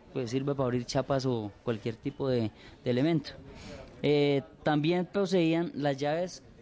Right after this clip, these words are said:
lo que son las llaves originales. Estos son llaves originales. Estas son llaves originales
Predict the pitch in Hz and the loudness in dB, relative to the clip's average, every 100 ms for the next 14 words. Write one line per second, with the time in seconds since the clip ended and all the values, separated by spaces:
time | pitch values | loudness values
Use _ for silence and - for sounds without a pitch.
0 | - 147 147 131 143 160 160 165 160 139 | -8 -8 -6 -4 -2 -2 -2 -2 -2 -2
1 | 143 135 135 131 147 135 123 - - - | 0 2 2 2 2 0 -4 -10 -18 -20
2 | - - - - - - - - - - | -20 -20 -20 -20 -20 -20 -20 -20 -16 -4
3 | 135 - 160 156 156 156 151 - - 165 | -4 -2 -2 2 2 2 0 -2 -4 -2
4 | 160 165 151 135 143 - - - - - | 2 2 2 0 -2 -6 -16 -20 -20 -18
5 | 202 185 - - - - - - 127 151 | -16 -16 -18 -20 -20 -20 -16 -12 -6 -4
6 | 156 151 151 151 147 - 160 156 160 147 | -2 0 0 0 -2 -2 0 2 2 2
7 | 127 131 - | 2 -2 -6